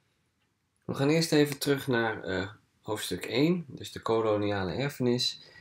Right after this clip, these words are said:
Daar hebben we het, eh, gehad over, hè, dus, eh, de Europese overheersers, die gewoon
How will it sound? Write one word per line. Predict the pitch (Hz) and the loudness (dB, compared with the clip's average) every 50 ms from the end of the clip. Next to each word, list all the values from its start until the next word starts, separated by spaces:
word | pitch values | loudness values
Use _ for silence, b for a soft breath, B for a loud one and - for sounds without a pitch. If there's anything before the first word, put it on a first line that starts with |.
| B B B B | B B B B
Daar | - 104 107 | -2 -2 0
hebben | 113 107 98 101 104 | 0 0 0 0 0
we | 101 | 0
het, | 98 101 - - | 0 -2 -6 -12
eh, | 95 90 87 85 82 - | -8 -4 -2 -2 -2 -2
gehad | - 113 113 113 123 - - | -2 -2 0 0 0 0 -2
over, | 65 82 95 110 - - 90 85 - | -2 -2 -2 -2 -4 -4 -6 -4 -2
hè, | 151 170 160 117 | -2 -2 -2 -2
dus, | 82 - - - - - | -4 -6 -8 -8 -10 -10
eh, | - - 78 85 95 95 95 101 _ B B B B B B B B B - - | -8 -4 -4 -2 -2 -2 -4 -6 _ B B B B B B B B B 4 6
de | 95 90 | 6 0
Europese | - 104 104 104 - - 110 113 - - | 0 0 0 -2 0 2 2 2 2 0
overheersers, | - 92 101 104 113 117 131 147 156 151 156 156 151 147 - | 0 -2 -2 0 0 2 2 2 2 2 0 0 0 -2 -2
die | - 107 107 104 - _ | -4 -4 -6 -6 -10 _
gewoon | - - - - - 92 87 - | -16 -14 -10 -6 -6 -6 -6 -8